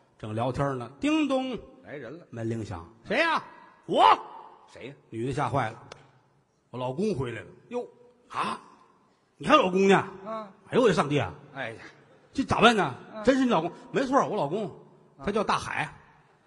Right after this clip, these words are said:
Speaker 1: 大哥点点头，那我是该回去了。
Speaker 2: 哎，这好。刚到通县就回去了。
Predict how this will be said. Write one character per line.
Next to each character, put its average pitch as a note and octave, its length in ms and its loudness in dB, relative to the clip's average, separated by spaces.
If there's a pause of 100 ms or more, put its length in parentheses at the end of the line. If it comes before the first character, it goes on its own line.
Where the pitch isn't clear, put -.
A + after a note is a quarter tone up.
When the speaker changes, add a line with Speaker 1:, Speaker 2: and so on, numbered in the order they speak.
(1160)
Speaker 1:
大 C#3+ 120 4
哥 D#3+ 140 2
点 E3 140 -2
点 C#3+ 120 0
头， C3+ 220 -2
那 G3 140 0
我 C#3+ 140 -2
是 G#3+ 140 -4
该 E3 160 -4
回 A#2+ 160 -10
去 C3 80 -12
了。 A#2+ 180 -12
Speaker 2:
哎， F3+ 120 -2 (100)
这 A3+ 240 4
好。 - 240 -6 (920)
刚 E4+ 200 0
到 C#4 180 6
通 C4+ 220 -4
县 G#3+ 200 0
就 F#3+ 120 0
回 F3 240 -4
去 E3 80 -2
了。 B2 180 -6